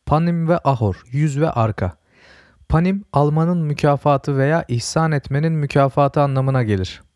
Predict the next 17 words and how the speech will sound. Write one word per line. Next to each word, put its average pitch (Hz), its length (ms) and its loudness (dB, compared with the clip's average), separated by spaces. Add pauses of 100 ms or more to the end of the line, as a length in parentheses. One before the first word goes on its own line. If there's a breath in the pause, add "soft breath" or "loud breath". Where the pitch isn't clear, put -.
(440)
Karşı 123 340 0
çıkmaya 170 500 -2
ahoreim, 131 560 0 (180)
arka 123 380 0
denir. 104 300 -4 (520 soft breath)
Hem 175 260 0
almamak 175 640 0
hem 151 220 0
de 165 140 2
vermemek 151 540 2
manasına 110 560 0
gelir. 98 380 -6 (1160 loud breath)
Bu 156 60 0
sebepten 180 560 2
çalışmanın 156 680 0
başında 156 440 0
kişi 170 420 -2